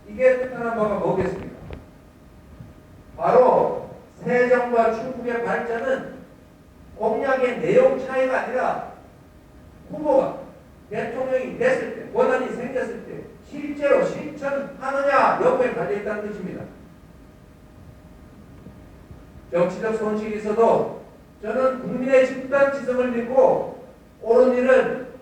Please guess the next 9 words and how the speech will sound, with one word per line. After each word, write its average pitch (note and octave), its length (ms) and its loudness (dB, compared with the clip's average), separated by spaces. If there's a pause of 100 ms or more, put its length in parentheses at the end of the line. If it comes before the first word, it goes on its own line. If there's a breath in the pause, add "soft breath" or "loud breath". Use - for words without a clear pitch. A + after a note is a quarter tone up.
(100)
강력하게 G#3+ 600 -8
추진했습니다. D#3 640 -14 (680)
그래서 B3+ 580 6
성과를 D4 680 4
내는 D4+ 340 8
것, - 320 2 (760)
그것이 B3+ 360 -2
바로 C4 600 6 (560)
제명 A#3+ 680 -2